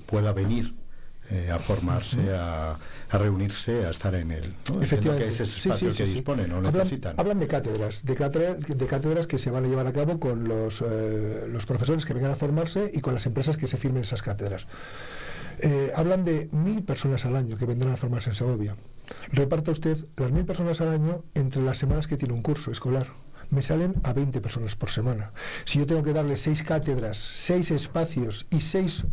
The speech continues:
Speaker 2: eh, y seis despachos para veinte personas al, ¿pero que se van a celebrar todas las cátedras a la vez? ¿Van a estar los veinte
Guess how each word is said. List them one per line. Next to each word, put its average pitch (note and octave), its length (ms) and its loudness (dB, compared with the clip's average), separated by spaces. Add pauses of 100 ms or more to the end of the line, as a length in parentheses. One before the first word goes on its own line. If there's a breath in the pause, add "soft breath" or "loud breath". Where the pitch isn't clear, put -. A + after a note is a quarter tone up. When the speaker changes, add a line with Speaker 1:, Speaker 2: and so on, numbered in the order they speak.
(240)
Speaker 2:
eh, D3+ 120 2
y D#3 60 0
seis E3+ 200 0
despachos D#3+ 600 0 (260 loud breath)
para C#3 260 2
veinte E3+ 400 2
personas E3 440 0
al, D#3+ 160 2 (340 loud breath)
¿pero C3 160 2
que C#3+ 200 -2
se C#3 140 0
van D#3 100 2
a - 20 0
celebrar F3 300 0
todas E3+ 200 0
las - 40 -6
cátedras F3 340 0
a F3 40 2
la E3+ 100 2
vez? G#3 220 -2 (720 loud breath)
¿Van D#3+ 160 4
a F3+ 60 2
estar F3+ 320 0 (340 loud breath)
los E3+ 380 2
veinte F3+ 600 2